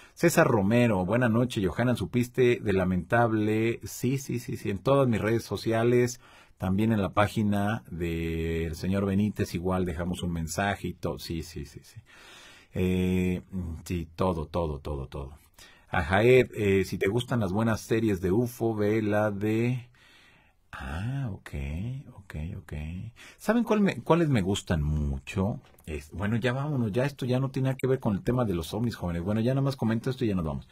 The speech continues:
Este, me gustan mucho las históricas. Me gustan mucho las históricas, pero que tengan que ver con algo de realidad. Por decir, hay una que me encantó por la cantidad de castillos, eh, es la de Isabel,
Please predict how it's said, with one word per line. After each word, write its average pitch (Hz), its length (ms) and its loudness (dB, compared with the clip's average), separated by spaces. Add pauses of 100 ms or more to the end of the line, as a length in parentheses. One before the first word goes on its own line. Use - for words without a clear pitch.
(480)
Este, 92 560 2
me 107 100 4
gustan 160 280 0
mucho 156 240 -2
las 110 200 -2
históricas. - 920 -6 (1080)
Me 90 220 2
gustan 127 400 2
mucho 135 720 2
las 87 360 0
históricas, 151 580 0
pero 107 180 0
que 95 120 -4
tengan 120 280 0
que 117 140 0
ver 110 120 0
con 90 180 -4
algo 87 220 -2
de 92 80 2
realidad. 107 480 2
Por 85 140 -2
decir, 104 360 -2
hay 104 200 -2
una 110 180 0
que 92 100 -4
me 82 100 -2
encantó 78 680 -4
por 85 180 -6
la 76 180 -2
cantidad 85 480 -4
de 107 120 -2
castillos, 87 1000 -6 (560)
eh, 78 800 -2
es 98 180 2
la 101 180 2
de 85 320 0
Isabel, 92 580 0